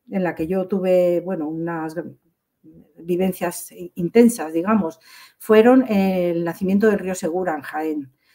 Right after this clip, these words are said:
Alternábamos muchas veces, a la vez que hacíamos el pozo, íbamos una temporada al río Segura o íbamos a la Fuentona. Y bueno, eh, al llegar aquí vimos una, un, una poza muy bonita, muy atractiva,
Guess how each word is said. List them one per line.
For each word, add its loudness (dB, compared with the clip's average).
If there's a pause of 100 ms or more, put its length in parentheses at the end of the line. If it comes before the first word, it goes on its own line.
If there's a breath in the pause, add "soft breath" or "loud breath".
(1300)
Alternábamos 2
muchas 0
veces, 0
a 0
la 4
vez -2
que -4
hacíamos 0
el 0
pozo, 2
íbamos -2
una -4
temporada -2
al -4
río -6
Segura 0
o 0
íbamos -4
a -6
la -4
Fuentona. -2 (460 soft breath)
Y -6
bueno, 4
eh, -2
al -6
llegar 0
aquí 0
vimos 0
una, -2
un, -6 (180)
una -16
poza -8
muy -4
bonita, 0
muy -2
atractiva, -4